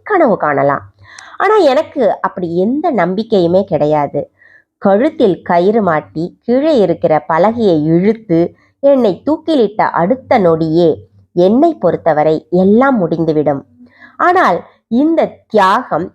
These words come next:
என்னோடு மட்டும் முடியாது. என்னைப் போல் ஆயிரக்கணக்கான ஆண்களும் பெண்களும் சக மனிதனுடைய துன்பத்தை தீர்க்க இந்த போராட்ட களத்துக்கு வருவார்கள். அவர்கள் சொர்க்கம் கிடைக்கும் என்றோ,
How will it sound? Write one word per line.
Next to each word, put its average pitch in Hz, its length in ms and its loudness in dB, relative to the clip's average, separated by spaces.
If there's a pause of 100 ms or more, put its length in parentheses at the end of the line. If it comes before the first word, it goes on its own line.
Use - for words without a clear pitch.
என்னோடு 233 540 0
மட்டும் 262 360 -2
முடியாது. 190 680 -2 (300)
என்னைப் 233 520 0
போல் 170 280 0 (220)
ஆயிரக்கணக்கான 190 1200 0
ஆண்களும் 190 800 0
பெண்களும் 180 720 -2 (280)
சக 220 480 -2
மனிதனுடைய 190 840 0
துன்பத்தை 208 880 -2
தீர்க்க 196 640 -2 (280)
இந்த 294 400 2
போராட்ட 254 760 -2
களத்துக்கு 170 640 -2
வருவார்கள். 160 800 -2 (540)
அவர்கள் 240 720 0
சொர்க்கம் 190 600 -2
கிடைக்கும் 277 440 -2
என்றோ, 185 580 -2